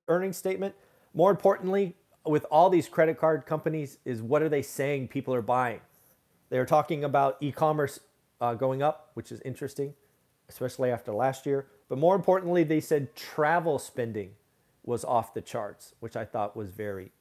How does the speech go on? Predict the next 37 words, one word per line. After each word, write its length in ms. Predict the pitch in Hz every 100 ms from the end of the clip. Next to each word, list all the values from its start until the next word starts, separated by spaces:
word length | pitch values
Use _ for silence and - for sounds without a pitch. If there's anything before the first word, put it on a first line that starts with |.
| -
interesting. 440 | 87 - - - 107 _ _ _ _ _ _ _ _ _ _ _ _ _ _ _ _ -
Got 160 | 170
an 100 | 196
article 400 | 185 190 196 190
on 320 | 190 165 156 131
Canada's 560 | - 180 214 208 208
housing 380 | 190 202 196 208
market. 320 | 208 208 214
Apparently 420 | 180 180 170 175
Canada's 640 | 156 170 175 170 170 160 - - -
Fed, 320 | 160 170 160 - _ _ 127
I 80 |
do 80 | 123
not 220 | 131 135
know 60 | 135
what 100 | 127
they're 80 | 127
called, 300 | 156 160 135
I'm 60 |
gonna 120 | 113 110
call 180 | 131
them 120 | 127 120
the 60 |
Fed, 360 | - 165 160 143 _ _ _ - 123 135
met 300 | 151 156 156
the 100 | 151
other 160 | 156
day 300 | 175 180 180
and 120 | 139
they 80 | 143
did 240 | 117 156 151
not 220 | 147 143
raise 300 | 143 143 127
rates, 400 | 165 175 - - -
but 120 | 117
they 100 | 135
indicated 680 | 147 147 139 151 143 139